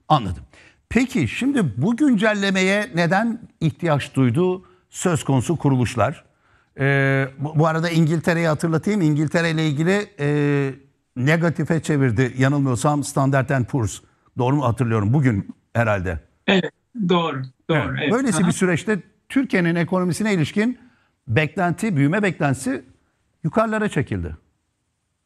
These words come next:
Speaker 2: Evet, e, aslında, e, her çeyrekte hemen hemen bunu görüyoruz. Türkiye'nin büyüme tahminlerinin yukarı çekilmesinin arkasında birkaç faktör olduğunu düşünüyorum.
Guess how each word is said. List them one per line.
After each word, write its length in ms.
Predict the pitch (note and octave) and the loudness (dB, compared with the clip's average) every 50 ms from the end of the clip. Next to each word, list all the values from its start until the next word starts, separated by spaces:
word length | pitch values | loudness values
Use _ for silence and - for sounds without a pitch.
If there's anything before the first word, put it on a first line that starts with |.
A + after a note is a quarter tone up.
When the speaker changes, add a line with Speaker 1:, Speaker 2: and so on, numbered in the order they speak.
| _ _ _ _ _ _ _ _ _ _ _ _ _ _ _ _ _ _ _ - - | _ _ _ _ _ _ _ _ _ _ _ _ _ _ _ _ _ _ _ -4 -2
Speaker 2:
Evet, 560 | A3+ A#3 A#3 F3+ C#3 - - - - - - - | -2 -2 -2 -6 -12 -14 -16 -16 -16 -14 -8 -4
e, 440 | G3 G3 G3 G3 F#3+ F#3+ F#3+ G3 G3 F3+ F3 - - - | -2 -2 0 0 0 -2 -2 -2 -2 -4 -6 -8 -4 0
aslında, 760 | F#3 F#3 F3+ F3+ - - A3 G#3 G3+ A3 G#3 G#3 G3+ - _ _ _ _ - | 0 0 0 0 0 0 0 2 2 0 0 -2 -4 -6 _ _ _ _ -4
e, 60 | G3 G3 F#3+ F#3+ F#3 F#3 F3+ E3+ E3+ - - - G3+ - G3 | -2 0 0 -2 -2 -4 -8 -10 -12 -12 -14 -12 -8 -4 -2
her 300 | F3 F3+ A3+ A#3 B3 A#3+ | 2 2 2 2 2 -2
çeyrekte 520 | - - G3 F3 E3 E3+ F3 F3 - A3 | -2 -2 -2 -2 0 -2 -4 -2 0 0
hemen 300 | G3+ F#3+ F#3+ F3 F3 F3 | 2 2 2 2 2 2
hemen 300 | E3+ E3+ F3+ G3+ A3 G#3 | 2 2 2 2 2 2
bunu 180 | F3+ F3+ G#3 G#3+ | 2 2 2 2
görüyoruz. 800 | F3+ F#3 F3+ F#3 F#3+ G3+ F#3+ D#3+ D3+ F3 F#3+ - - - - - _ _ _ _ _ _ _ _ _ _ - A3+ - | 2 2 0 2 0 0 -2 -2 -4 -6 -10 -12 -12 -14 -16 -16 _ _ _ _ _ _ _ _ _ _ -18 -10 -2
Türkiye'nin 720 | - A3 A3+ A3 - - A#3+ A#3 A3+ A#3 A3+ A3 F#3 - - | 0 0 0 0 0 -2 0 2 2 2 0 0 -4 -4 0
büyüme 320 | F3+ F#3+ G#3 A3 A3+ A#3 | 0 2 4 4 2 2
tahminlerinin 1120 | A#3 - G#3+ G#3 G#3 G#3+ G#3+ G#3+ G#3 G#3 G#3+ G#3 A3 G#3+ G#3+ G3 - - - G#3 A3 G#3+ G3+ | 2 0 0 2 2 2 0 2 2 2 2 2 2 2 0 0 -4 -2 2 4 4 4 4
yukarı 360 | G#3 G#3+ - - A3 A3 G#3+ | 0 -2 -2 -2 -2 -4 -4
çekilmesinin 600 | - G#3+ G3+ G#3 - G#3 G3+ G#3 G3 - - G#3 | -4 -4 -4 -2 0 0 0 0 -2 0 0 2
arkasında 840 | G3+ G3 G3+ G3+ - A3 G#3 G#3 - G#3+ G3+ G3 G#3 G3+ F#3+ F#3 F3+ | 2 2 0 0 -4 -6 -6 -4 -2 -2 -2 -2 -2 -4 -6 -10 -14
birkaç 440 | - - - G#3+ G#3+ G#3 - - - | -10 -4 -2 -2 -2 -2 -4 -2 -2
faktör 380 | F#3+ F#3 F#3 - - G#3+ G3+ | -2 -2 -2 -4 -4 -2 -2
olduğunu 400 | F#3+ F3 E3 C#3+ C3+ C#3+ D3 C#3+ | 0 -2 -2 -4 -6 -6 -6 -6
düşünüyorum. 560 | C#3 C#3 - - E3 D3+ D3+ D3 D3 E3+ G#3 | -6 -8 -8 -8 -8 -6 -4 -2 -2 -2 -4